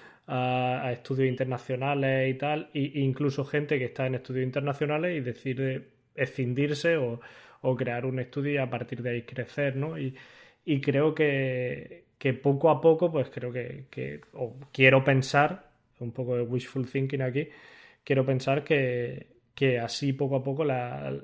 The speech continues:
la industria va a ir creciendo y va a, va a ir atrayendo más talento y, y también más inversión y, y, y vamos, esas son mis esperanzas particulares para, para la industria española. Lo hablaba no hace mucho con, con Agi Sánchez,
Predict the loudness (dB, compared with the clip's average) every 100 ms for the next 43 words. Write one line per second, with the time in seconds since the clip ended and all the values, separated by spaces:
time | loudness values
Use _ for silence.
0 | -6 -4 -2 -2 -2 -2 -2 0 0 0
1 | -2 -6 -4 0 0 2 2 2 -2 -2
2 | -4 -6 -6 -6 -6 -4 -4 -4 -4 -4
3 | -2 -2 -2 -4 -6 -4 -2 -2 0 2
4 | 2 2 0 -2 -6 -6 -6 -4 -4 -4
5 | -4 -2 -4 -2 2 4 2 0 -2 -6
6 | -16 -20 -20 -20 _ _ 6 6 8 6
7 | 4 2 0 4 4 4 0 -2 0 2
8 | 0 0 -4 _ -4 0 2 0 0 -2
9 | -2 -2 -2 -2 -2 -2 -2 -2 -4 -2
10 | -2 0 -2 -6 -6 -4 -2 -4 -6 -8
11 | -6 -8 -6 -4 -2 -2 -4 -4 -2 -2
12 | 0 0 0 -2 -4 -4 -4 -2 -2 -2
13 | -2 -2 -2 -4 -4 -8 -10 -6 -4 -2
14 | -4 -2 -2 0 0 -2